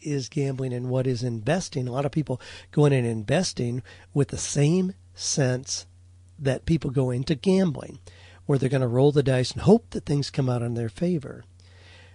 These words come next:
Well, another, another point here, and then I'll move on. Investing is saving for specific goals, such as retirement,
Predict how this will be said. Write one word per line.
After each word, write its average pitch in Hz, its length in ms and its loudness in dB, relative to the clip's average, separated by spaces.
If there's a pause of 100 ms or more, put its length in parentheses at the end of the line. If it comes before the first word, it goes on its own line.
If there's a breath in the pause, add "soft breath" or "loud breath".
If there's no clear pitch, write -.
(160 loud breath)
Well, 127 240 0
another, 123 500 0 (220)
another 127 180 2
point 127 380 0
here, 127 180 0
and 120 80 0
then 123 140 -2
I'll 120 140 -2
move 131 220 0
on. 123 220 0
Investing 139 520 0
is 127 100 -2
saving 147 380 2
for 123 180 -4
specific 120 520 -4
goals, 139 380 4
such - 240 -2
as 117 100 -6
retirement, 135 640 -2